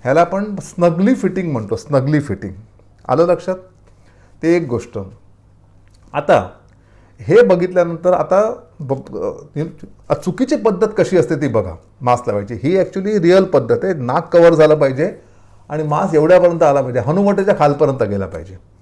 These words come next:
कळलं तुम्हाला? आता बरेच लोक काय करतात की हा मास्क हा इथे ठेवतात. ते अत्यंत चुकीचं आहे, कारण क-, नाक ओपन असतं.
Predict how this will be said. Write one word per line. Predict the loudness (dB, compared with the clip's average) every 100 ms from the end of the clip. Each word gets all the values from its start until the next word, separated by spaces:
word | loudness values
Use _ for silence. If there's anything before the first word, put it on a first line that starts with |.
| _ _ _ _ _ _
कळलं | 2 2
तुम्हाला? | 0 -2 -2 -4 -8 _ -20 -20 -20 -8
आता | -2 2 2
बरेच | 4 6 6 6
लोक | 4 6
काय | 6
करतात | 6 4 4 2 0 -20 -20 -16 -4
की | 0
हा | 2
मास्क | 2 2 0 -4 -18 _ _ _ _ -20 -2
हा | 0
इथे | 2 2
ठेवतात. | 2 0 -6 -12 -20 _ _ _ _ _ -20 _ _ _ _ _ -20 _ _ _ _ -2
ते |
अत्यंत | -2 0 -2
चुकीचं | -4 -6 -6 -6 -4
आहे, | -2
कारण | -2 -4 -6 -12 -20 -20 _ -18 -16 -16 _ _ -8
क-, | -2
नाक | 2 2 2
ओपन | 2 2
असतं. | 2 -6